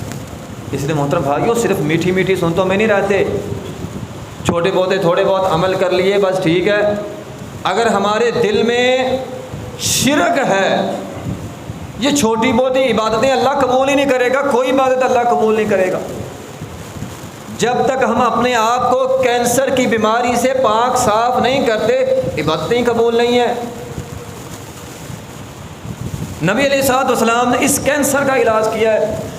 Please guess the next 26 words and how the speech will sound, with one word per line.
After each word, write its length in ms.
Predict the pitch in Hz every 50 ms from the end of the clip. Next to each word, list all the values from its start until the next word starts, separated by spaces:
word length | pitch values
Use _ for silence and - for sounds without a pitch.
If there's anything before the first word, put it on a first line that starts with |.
| - - -
اس 200 | 254 247 - -
شرک 520 | 170 - - - - 254 302 320 - -
کے 100 | 277 277
کینسر 380 | 262 262 247 240 - 240 240 240
کو 120 | 240 240
جڑ 200 | 226 208 208 208 202 202
سے 60 | 220
اکھاڑا 360 | 214 - 180 170 175 185 190
ہے، 240 | 180 185 190 - - - - - - - - -
سارے 340 | - - 185 196 208 247 254
بت 260 | 254 240 262 254 254
توڑ 200 | 240 233 226 226
دیے 200 | 240 233 233 226
آپ 220 | 220 214 214 214
نے۔ 100 | 214 226 - - - - - - - - - - - - - - - - - - - - - - - - - - - - - - - - - -
اس 120 | 127 -
لیے 80 | 147 147
محترم 320 | 143 139 - 151 143 131
بھائیو، 540 | 127 131 135 143 160 165 170 180 175 - - - - - - - - - - - -
سب 100 | 180 160 - 165 -
سے 100 | 170 147
بڑا 240 | 151 151 151 147 - -
مشن، 240 | 131 139 - 170 175 180 170 - - - - - - -
سب 100 | 175 160 - - -
سے 80 | 160
بڑا 200 | 143 151 147 147